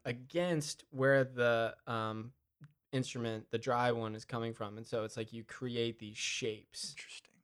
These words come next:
Speaker 2: So that's, uh, what do they call that? Sound shaping? Is that what they call it?
Speaker 1: Guess you
Speaker 2: Is that the
Speaker 1: could call it
Speaker 2: technical
Speaker 1: that.
Speaker 2: term?
Speaker 1: I'm not sure.
Speaker 2: That's interesting. I haven't really dug into that. I've been trying to do the left and right reverb thing, but, like, just trying to get better, you know what I mean? And I
Speaker 1: Yeah.
Speaker 2: think that's really interesting 'cause those records sound fucking huge. It's just one guitar,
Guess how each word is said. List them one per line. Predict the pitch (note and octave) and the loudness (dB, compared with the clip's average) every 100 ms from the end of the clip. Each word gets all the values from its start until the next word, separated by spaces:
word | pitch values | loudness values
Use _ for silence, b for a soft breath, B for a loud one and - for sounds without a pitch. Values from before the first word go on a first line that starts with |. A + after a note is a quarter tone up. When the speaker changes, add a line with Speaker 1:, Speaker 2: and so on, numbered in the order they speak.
| _ | _
Speaker 2:
So | - | 0
that's, | A2 G#2+ - | 4 4 4
uh, | G#2+ G2 G2 | -2 0 -2
what | G2 | -2
do | G2 | -6
they | |
call | G2 - - | -6 -8 -6
that? | - - - | -4 -6 -8
Sound | - G2+ G#2+ A#2+ | -8 -2 0 2
shaping? | B2 A#2+ C3+ B2+ | 2 2 -2 -8
Is | |
that | - | -8
what | G#2 | -4
they | A2+ | -4
call | - A#2+ B2 | -2 0 0
it? | - _ _ _ _ | -4 _ _ _ _
Speaker 1:
Guess | A#2+ - | -8 -8
you | |
Speaker 2:
Is | G#2+ | -4
that | G#2+ | -2
the | G2+ | 0
Speaker 1:
could | - | 0
call | G#2+ | 0
it | |
Speaker 2:
technical | A2 A2 | 0 -4
Speaker 1:
that. | - | -2
Speaker 2:
term? | A#2+ A#2+ B2 _ | 0 0 -4 _
Speaker 1:
I'm | D3 G3 | 0 2
not | F3 D3 | 2 0
sure. | - D#3 C#3 - | 2 2 2 -6
Speaker 2:
That's | A2+ - | -8 -4
interesting. | C3+ - G2+ G2+ | -4 -4 -6 0
I | |
haven't | A2+ B2 | 0 0
really | B2 A#2+ | 0 0
dug | G#2+ G#2+ | 4 4
into | A2 G#2 | 4 2
that. | G2 G2 G#2 | 0 -2 -4
I've | A2 | -6
been | A#2+ | -2
trying | C#3 C3+ | 4 4
to | B2 | 6
do | A2 | 4
the | G#2 | 4
left | G2 - | 2 0
and | G2 | -6
right | F#2+ | -6
reverb | G2 G2 G#2+ | -6 -8 -10
thing, | G#2+ G#2 G#2 | -12 -14 -14
but, | - | -12
like, | A2 G#2 - _ _ _ _ | -12 -12 -16 _ _ _ _
just | - | -6
trying | - A2 | 0 2
to | |
get | G#2 A2 | 2 -2
better, | A2 A2 - | -2 -4 -8
you | G#2 | -16
know | |
what | G2+ | -12
I | G#2 | -10
mean? | G#2+ - _ _ _ _ _ _ - | -10 -14 _ _ _ _ _ _ 4
And | E3+ | 4
I | |
Speaker 1:
Yeah. | D#3+ | 6
Speaker 2:
think | C#3 C#3 | 4 4
that's | C#3+ | 4
really | D#3 B2 | 6 4
interesting | B2 - | 4 0
'cause | A2 | 2
those | A#2 F#3+ | 4 6
records | F3 E3+ D#3+ | 6 4 2
sound | D#3 D3+ D3 | 2 0 0
fucking | - E3 E3+ | 2 2 0
huge. | D#3 F#3+ A#3 C3 | -2 0 2 0
It's | A#2 | -2
just | C3 | -2
one | C3+ D#3 | -2 2
guitar, | D3+ D#3 E3+ F#3 D#3 | 4 8 8 6 2